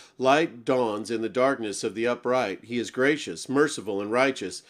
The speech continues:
It is well with the man who deals generously and lends,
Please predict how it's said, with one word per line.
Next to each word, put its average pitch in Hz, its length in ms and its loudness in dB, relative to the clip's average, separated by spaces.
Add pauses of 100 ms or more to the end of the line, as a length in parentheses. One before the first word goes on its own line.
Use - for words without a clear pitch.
(300)
It 131 180 4
is 143 180 -2
well 131 500 4
with 120 340 -2 (120)
the 113 160 -4
man 113 440 0
who 117 120 -4
deals 117 360 -2
generously 107 640 -2
and 101 160 -6
lends, 110 360 -2